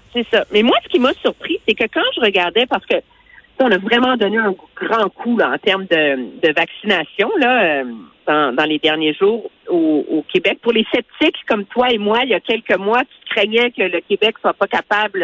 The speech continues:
de, de franchir, euh, des nombres faramineux de vaccination. Là, ben, nous sommes confondus. Quatre-vingt-cinq mille personnes, euh, hier, avant-hier. Mais regarde, au Québec, en ce moment, là, chez les soixante à soixante-neuf ans, il y a quand même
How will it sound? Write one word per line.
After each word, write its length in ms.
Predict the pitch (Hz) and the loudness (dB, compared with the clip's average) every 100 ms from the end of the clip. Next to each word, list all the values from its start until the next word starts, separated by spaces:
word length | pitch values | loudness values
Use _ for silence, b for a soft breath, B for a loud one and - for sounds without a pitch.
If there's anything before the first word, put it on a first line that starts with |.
| 156 - | -2 0
de, 240 | 156 143 - _ _ _ 190 | 0 -2 -6 _ _ _ -2
de 60 | |
franchir, 680 | 185 214 226 220 - 262 285 226 | -2 0 0 0 0 2 2 4
euh, 220 | 185 175 | 2 2
des 120 | 214 214 | 0 0
nombres 480 | 220 240 254 208 190 - | 0 0 0 0 -2 -2
faramineux 580 | 214 226 233 220 247 | -2 -2 -4 -4 -2
de 120 | 226 185 | 0 0
vaccination. 800 | 180 - - 196 165 - 185 240 | 0 -6 -4 -2 -2 -2 -2 0
Là, 120 | 190 | 0
ben, 200 | 170 156 180 | 0 -2 -4
nous 80 | 202 | -4
sommes 120 | 214 | -2
confondus. 680 | 220 196 - 160 147 - 226 B B 427 B B | 0 0 0 -4 -4 -4 -4 B B -8 B B
Quatre-vingt-cinq 760 | 220 208 247 226 226 - 202 220 | -4 -2 0 2 0 0 0 2
mille 180 | 226 | 0
personnes, 580 | 220 185 - 214 214 208 | 2 -2 0 0 2 2
euh, 400 | 175 156 147 139 113 107 - _ _ _ _ - | 2 2 0 -2 -6 -12 -20 _ _ _ _ -6
hier, 460 | 190 196 220 202 | 0 0 2 0
avant-hier. 520 | 170 165 170 - 185 392 370 B B B | 0 0 -2 0 0 0 -6 B B B
Mais 140 | 208 269 - | 0 0 0
regarde, 420 | - 190 - 466 - | -4 0 0 -2 -2
au 120 | 226 | -2
Québec, 340 | - 277 508 - | 0 0 0 0
en 120 | 190 | -2
ce 100 | 175 | -2
moment, 320 | 202 180 233 381 | 0 0 2 2
là, 100 | 190 - | 0 0
chez 80 | 220 | 0
les 120 | 202 - | 0 0
soixante 420 | 254 226 339 508 | -4 0 -2 0
à 100 | - 165 | -2 0
soixante-neuf 580 | 196 180 339 - 190 170 | -2 0 -2 0 0 0
ans, 80 | 254 | 0
il 100 | 254 | 0
y 40 | |
a 40 | |
quand 160 | - 254 | 0 0
même 100 | 403 | -2